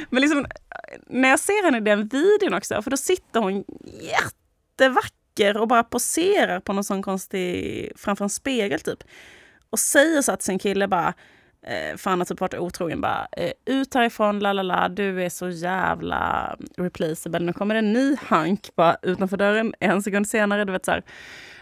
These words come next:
Men det är någonting som är förtryckande med att vara så, så här, mot sig själv. För att det är inte så kul. Man har så mycket självrespekt som man aldrig kan ha kul. Man är bara duktig, präktig, duktig, präktig, gör allting rätt.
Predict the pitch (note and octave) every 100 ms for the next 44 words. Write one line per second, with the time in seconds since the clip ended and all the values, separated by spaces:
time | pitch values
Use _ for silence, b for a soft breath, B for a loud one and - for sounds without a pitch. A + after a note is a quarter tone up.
0 | - G#3+ A#3+ C4+ C4+ A#3 A3 G#3 - C#4
1 | - _ F#3 F3 F3 F3+ F3 E3 E3 F3
2 | F#3+ A#3+ F#4 - F#3 - F3 G3 F#3+ F#3
3 | F3 G3 G3 - - - - G#3+ - G3+
4 | - A#3 B3 G3 A3 - - - - -
5 | B B - D#4+ D#4 E4+ C4 B3 A#3 A#3
6 | G#3 G3 G3 F#3+ G3 F#3 G3+ F#3+ F#3+ F#3+
7 | F#3 - - G3 G3+ G#3 F#3+ F3 B3+ C4+
8 | - - B3+ - B3+ A#3+ - - G3+ G#3
9 | B3 - A#3+ A#3 B3+ - - G3+ F3+ -
10 | A#3 A#3+ A#3+ A3 G#3+ G#3 G#3 - - -